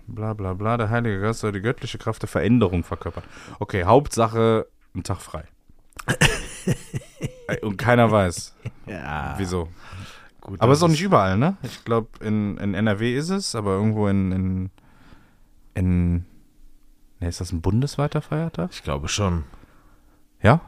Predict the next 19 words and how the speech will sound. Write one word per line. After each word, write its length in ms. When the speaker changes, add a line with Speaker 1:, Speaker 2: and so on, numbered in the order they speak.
Speaker 2:
Ja. 220
Speaker 1:
Okay. 220
Ja, 300
Speaker 2:
Ziemlich. 200
Speaker 1:
es 40
gibt 180
ja, 100
das 160
ist 60
auch 100
so 140
random, 380
wenn's 180
so 80
Feiertage 500
gibt, 200
die 80
es 100
so 220